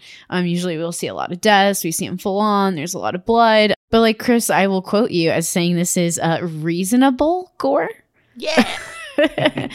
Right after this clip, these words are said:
Speaker 1: it is, like, and we talked about this last night. I was like, "Ah, I don't know what I'm gonna say about the gore," 'cause it, it wasn't, but, like, it was. So it's like this, the, the, especially two kills in particular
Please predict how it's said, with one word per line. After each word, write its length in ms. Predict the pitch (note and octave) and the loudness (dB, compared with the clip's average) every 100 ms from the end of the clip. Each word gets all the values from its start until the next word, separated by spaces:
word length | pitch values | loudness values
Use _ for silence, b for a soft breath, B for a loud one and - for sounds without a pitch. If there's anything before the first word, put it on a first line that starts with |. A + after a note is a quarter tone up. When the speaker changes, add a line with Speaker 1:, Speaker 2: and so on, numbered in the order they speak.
| B C4 | B -2
Speaker 1:
it 380 | C4+ D4+ F#4 A#4 | 2 4 4 4
is, 240 | F3+ F#3+ | 4 2
like, 300 | G#3+ F#3 F#3 B B G#3+ | 2 2 0 B B -2
and 80 | |
we 60 | C4 | 2
talked 220 | C#4+ C4 | 4 4
about 140 | B3 G#3+ | 4 2
this 180 | G#3 | 2
last 200 | F3+ F#3 | 0 2
night. 80 | B3 | 2
I 60 | A3+ | 2
was 80 | G#3 | 0
like, 160 | A3+ | -4
"Ah, 300 | - G#3+ A3+ A3+ | -6 -10 -8 -4
I 60 | |
don't 120 | B3 D4 | 0 2
know 100 | A#3+ | 2
what 100 | G#3 | 2
I'm 60 | |
gonna 100 | F#3+ | 0
say 160 | F#3 G#3 | -2 0
about 140 | F3+ | -2
the 80 | C3+ | -4
gore," 560 | E3 G#3+ C#4 F#3+ E3+ E3 | -4 0 4 4 2 0
'cause 200 | - G#3 | 0 4
it, 180 | G3+ F#3 | 2 4
it 160 | G#3+ F3 | 4 6
wasn't, 540 | G3 B3+ G#3 F3+ F#3 | 6 6 2 0 2
but, 180 | G#3 G#3 | 4 4
like, 280 | G3+ F3+ - | 2 2 2
it 180 | G#3 E3+ | 0 2
was. 680 | E3+ F3+ E2+ - G#3+ - - B B | 2 2 0 -6 -8 -10 -12 B B
So 120 | A3 | 0
it's 120 | F#3+ | 2
like 160 | G#3 F3+ | 0 -2
this, 240 | G3+ - | -4 -4
the, 400 | - G3+ G3+ F#3+ - | -6 0 0 0 -4
the, 140 | G3 | -2
especially 500 | F#3+ - A3+ - F#3 | -2 2 2 2 0
two 280 | F3 - G3+ | 0 -2 0
kills 520 | G#3 E3+ D#3 F3 - b b b | 0 0 0 -4 -6 b b b
in 160 | F#3+ E3+ | -2 -2
particular 880 | E3+ D#3 G#3+ A#3+ - - A#1+ G#3+ | -4 -4 -4 -4 -6 -8 -4 -4